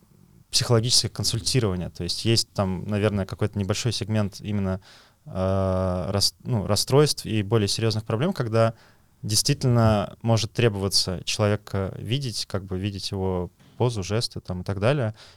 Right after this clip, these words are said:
Это даёт дополнительную информацию, но всё равно это там, в, ну, в процентах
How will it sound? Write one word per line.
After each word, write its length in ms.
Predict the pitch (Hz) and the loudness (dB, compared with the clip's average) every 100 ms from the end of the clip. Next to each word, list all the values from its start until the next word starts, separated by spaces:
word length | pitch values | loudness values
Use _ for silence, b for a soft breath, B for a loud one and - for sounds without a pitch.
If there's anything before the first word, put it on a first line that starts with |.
| - | -2
Это 200 | 113 101 | -2 4
даёт 200 | 117 113 | 6 6
дополнительную 440 | 110 117 113 113 | 2 0 0 -4
информацию, 540 | - 117 143 190 - 110 | -2 0 2 2 0 -2
но 80 | |
всё 160 | 110 123 | -2 0
равно 160 | 127 131 | 2 2
это 160 | - | -2
там, 320 | - 95 92 104 95 | -2 -2 -2 -6 -10
в, 140 | - - | -8 -4
ну, 120 | 104 | -4
в 60 | |
процентах 580 | - 98 131 147 98 - | -2 -2 0 0 -4 -6